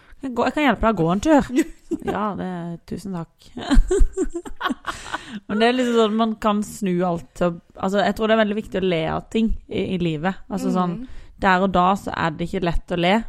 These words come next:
Speaker 1: men når du kommer ut av ting, så er det sånn, «Herlig og gal jeg var.» Eller, «Herlig at jeg gjorde det.» Eller, «Å, hoi, å, hoi, nå må vi le litt av livet.» For
Speaker 2: Mhm.
Speaker 1: livet er, det skjer,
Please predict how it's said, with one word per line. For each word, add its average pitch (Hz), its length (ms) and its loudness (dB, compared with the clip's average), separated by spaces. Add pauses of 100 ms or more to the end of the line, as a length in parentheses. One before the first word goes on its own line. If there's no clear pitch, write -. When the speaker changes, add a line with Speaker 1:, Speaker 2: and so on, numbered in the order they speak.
Speaker 1:
men 196 360 -2
når 190 120 -2
du 190 100 -2
kommer 190 300 -4
ut - 160 -8
av 185 80 -8
ting, 226 180 0
så 214 120 -4
er - 20 -4
det 175 80 -4
sånn, 175 120 -4 (520)
«Herlig 165 580 0
og 160 80 -8
gal 156 240 -6
jeg 151 100 -4
var.» - 200 -12 (500)
Eller, 247 220 4
«Herlig 190 520 2
at 180 120 -2
jeg 208 160 2
gjorde 165 280 -2
det.» 165 260 -4 (120)
Eller, 233 320 2
«Å, 240 200 2
hoi, 190 320 2
å, 170 80 0
hoi, 160 300 0
nå 196 200 0
må 220 120 0
vi 214 80 0
le 170 200 0
litt 170 280 -2
av 160 280 -2
livet.» 156 460 -6
For - 120 -6
Speaker 2:
Mhm. 202 60 0 (180)
Speaker 1:
livet 175 300 -2 (120)
er, 170 320 -6 (680)
det 202 80 -6
skjer, 202 500 -4